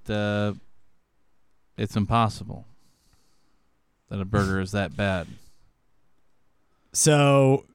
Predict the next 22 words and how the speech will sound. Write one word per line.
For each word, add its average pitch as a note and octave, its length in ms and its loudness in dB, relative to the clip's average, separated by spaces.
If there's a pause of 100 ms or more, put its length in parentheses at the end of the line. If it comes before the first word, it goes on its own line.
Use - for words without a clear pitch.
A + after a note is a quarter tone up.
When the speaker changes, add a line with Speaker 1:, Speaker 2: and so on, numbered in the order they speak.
(200)
Speaker 2:
whenever D#3 760 2 (120)
doctors C#3+ 560 2
and C#3+ 80 6
other C#3 100 6
physicians C3 480 2
would B2 120 0
come C3 180 2
in, C#3+ 320 2 (800)
one E3 240 2
of G3+ 60 4
the D#3 60 4
things D#3 220 4
that C#3 60 4
they C#3 120 4
really D3 260 4
wanted C3 220 4
to A2 80 -2
see F#3+ 360 2 (100)
was B2+ 760 2
the A#2+ 100 0
serving D3+ 400 2
room, D#2+ 320 -8